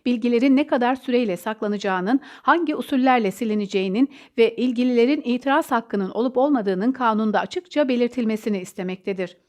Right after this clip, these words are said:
A Y M yine bu çerçevede on beş Temmuz'dan sonra K H K ile altı yüz elli yedi sayılı Devlet Memurları Kanunu'na eklenen güvenlik soruşturması ve veya arşiv araştırması yapılmış olmak koşulunu da iptal etmiştir.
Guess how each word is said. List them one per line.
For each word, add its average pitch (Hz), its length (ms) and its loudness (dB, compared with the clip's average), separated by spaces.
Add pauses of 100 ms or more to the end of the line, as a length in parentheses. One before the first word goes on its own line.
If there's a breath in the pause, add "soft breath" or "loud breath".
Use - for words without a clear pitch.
(280 soft breath)
A 269 120 6
Y 311 180 4
M 330 100 6
yine 330 300 6
bu 302 100 -2
çerçevede 226 640 0
on 311 200 2
beş 277 160 0
Temmuz'dan 240 540 -2
sonra 233 480 -2
K 233 220 0
H 240 160 -2
K 277 180 2
ile 214 160 0
altı 208 240 -2
yüz 294 140 -4
elli 262 160 0
yedi 262 200 -2
sayılı 262 380 -2
Devlet 254 340 0
Memurları 240 480 -2
Kanunu'na 233 520 0
eklenen 196 480 -2 (240 loud breath)
güvenlik 247 380 2
soruşturması 233 800 -4
ve 302 180 0
veya 247 380 2
arşiv 226 340 -2
araştırması 226 720 -2
yapılmış 269 420 -2
olmak 214 340 0
koşulunu 226 520 0
da 294 200 2
iptal 202 360 -2
etmiştir. 190 580 -8